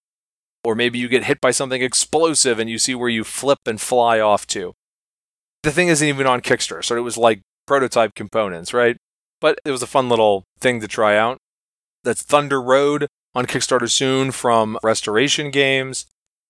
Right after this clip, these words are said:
Possibly the publisher with the biggest selection of new games at this Gen Con was Pandasaurus. They have Machikoro two, which is, you know, Machikoro. But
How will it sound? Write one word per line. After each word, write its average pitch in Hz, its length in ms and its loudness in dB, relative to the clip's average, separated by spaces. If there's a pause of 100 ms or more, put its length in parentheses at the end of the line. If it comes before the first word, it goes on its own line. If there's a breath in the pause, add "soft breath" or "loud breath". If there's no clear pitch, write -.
(400)
Possibly 180 800 2
the 135 640 2 (180)
publisher 156 460 -2
with 131 180 -4
the 117 100 -4
biggest 131 560 2
selection 127 540 0
of 101 220 -4
new 143 600 -8
games 117 560 0
at 110 280 0
this 139 200 4
Gen 117 320 0
Con 107 360 0 (400)
was 120 180 2
Pandasaurus. 123 1120 0 (420)
They 110 80 2
have 110 140 4
Machikoro 113 720 0
two, 240 440 -4 (500)
which 123 220 -2
is, 113 240 -4 (720)
you 135 100 -2
know, 127 140 2
Machikoro. 123 640 2 (400)
But 131 400 4